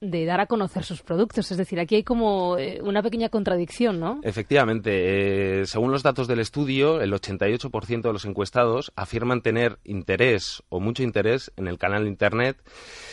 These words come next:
Speaker 2: pero lo que tú dices, ¿no? Al final eso no se traduce en, en una inversión adecuada y en recursos tanto económicos como, como internos de la propia empresa,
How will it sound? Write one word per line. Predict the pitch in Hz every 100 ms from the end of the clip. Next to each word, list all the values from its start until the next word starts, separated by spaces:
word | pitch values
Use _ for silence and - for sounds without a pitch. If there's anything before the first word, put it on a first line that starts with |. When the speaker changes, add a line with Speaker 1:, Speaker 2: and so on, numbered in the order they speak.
| - - -
Speaker 2:
pero | 156 156 180
lo | 170 117
que | 107
tú | 127
dices, | 143 123 107
¿no? | 120
Al | 120
final | - 104 127 127
eso | 131
no | 123
se | 127 123
traduce | 117 120 123 139 135 113
en, | 98 95 -
en | 101
una | 110 113
inversión | 110 110 - 113 113
adecuada | 101 92 98 117 123 127 131 131
y | 101
en | 90 87
recursos | 92 113 - 117
tanto | 101 95
económicos | 87 95 113 123 - 143 147 -
como, | - 92 90 85
como | 82 90
internos | 90 87 107 107 104
de |
la | 92
propia | 87 95 90
empresa, | 80 80 -